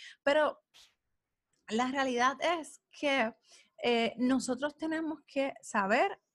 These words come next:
dónde estamos y para dónde vamos. Así que no dejes de soñar, sé,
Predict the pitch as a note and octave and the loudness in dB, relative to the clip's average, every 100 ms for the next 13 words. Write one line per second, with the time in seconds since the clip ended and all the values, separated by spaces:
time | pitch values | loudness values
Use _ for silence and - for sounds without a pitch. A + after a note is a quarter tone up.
0 | _ _ F#3+ G3 E4 A#4 - C4+ A#3+ A#3 | _ _ -4 -2 0 -2 4 6 6 4
1 | B3 A#3 G#3+ - F#3 F3+ F#3+ F#3 F#3 F#3 | -2 -6 -8 -4 -2 -2 -2 -4 -4 -4
2 | A#3+ A3+ _ - G#3 C4 C4 A#3 - - | -6 -14 _ -12 -6 -4 0 0 -2 -20
3 | - - _ _ G#3+ A3+ C4+ C#4+ D#4+ D#4+ | -20 -20 _ _ 0 4 4 2 2 -2
4 | D#4+ D4+ D4+ C#4 A3+ F#3+ G3 A3 - - | -2 -4 -2 0 2 2 0 -2 -10 -4
5 | G#3 G#3 | -2 -2